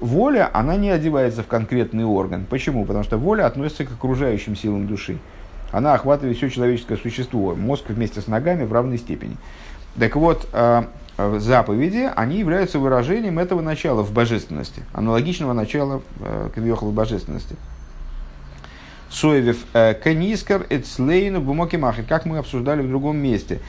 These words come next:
как упоминается в другом месте. Ше-, шеиньян, шеиньян хаюс зе, амаки фесколы и ломейс, идея вот этой жизненности, э, которая окружает все миры, гуры цойны, а пошут из борах, юиншом бе-, бе-, бе-, беойрах. Э,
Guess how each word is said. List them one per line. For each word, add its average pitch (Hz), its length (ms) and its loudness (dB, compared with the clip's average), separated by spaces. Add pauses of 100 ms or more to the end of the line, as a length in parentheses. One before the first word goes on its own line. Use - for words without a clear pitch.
(240)
как 120 180 0
упоминается 135 320 0
в 131 60 -2
другом 135 240 2
месте. 90 200 -4
Ше-, 131 240 0
шеиньян, 202 640 0 (260)
шеиньян 185 720 0
хаюс 170 580 0
зе, 104 540 0 (100)
амаки 139 540 2
фесколы 165 560 0
и 123 80 2
ломейс, 113 580 0 (500)
идея 143 460 4
вот 131 220 0
этой 113 240 0
жизненности, 104 600 -2 (600)
э, 101 100 0
которая 143 380 4
окружает 131 500 2
все 139 220 0
миры, 127 440 0
гуры 175 280 0
цойны, 226 380 0
а 151 100 4
пошут 214 340 -2
из 190 140 0
борах, 175 360 0
юиншом 156 600 0
бе-, 143 120 0
бе-, 131 180 -2
бе-, 123 280 -2
беойрах. 107 480 2 (380)
Э, 110 260 4